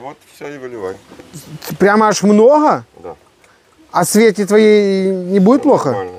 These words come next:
Speaker 1: не будет, не будет.
Speaker 2: Все, я могу еще сбегать?
Speaker 1: Нет.
Speaker 2: Тут недалеко, через Турцию и Грузию, правильно я говорю? Или как это? Или в
Speaker 1: Я
Speaker 2: Грузию?
Speaker 1: думаю, должно хватить.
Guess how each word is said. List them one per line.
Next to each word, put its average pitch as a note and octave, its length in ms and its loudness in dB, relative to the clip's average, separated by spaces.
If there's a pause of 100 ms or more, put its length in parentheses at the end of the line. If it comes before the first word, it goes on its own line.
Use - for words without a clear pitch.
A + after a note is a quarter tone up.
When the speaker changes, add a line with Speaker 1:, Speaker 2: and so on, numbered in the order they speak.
Speaker 1:
не G2+ 80 -14
будет, F#2 340 -16
не F#2 80 -18
будет. F2 840 -16
Speaker 2:
Все, D3+ 300 2
я D#3 200 2
могу G3+ 140 4
еще G#3+ 180 0
сбегать? C3+ 260 -2 (240)
Speaker 1:
Нет. A#2 240 -10 (1300)
Speaker 2:
Тут F3+ 160 2
недалеко, F#3+ 400 2
через F3+ 220 -2
Турцию G3 300 2
и E3+ 40 2
Грузию, D3+ 260 2
правильно A#3 280 2
я G#3 40 2
говорю? C3+ 220 -2 (1040)
Или E3+ 160 2
как F3 160 0
это? C#3 140 0
Или D3 120 0
в C#3+ 40 0
Speaker 1:
Я C3 40 -8
Speaker 2:
Грузию? E3 220 0
Speaker 1:
думаю, B2+ 160 -2
должно A2+ 260 -4
хватить. G2+ 320 -10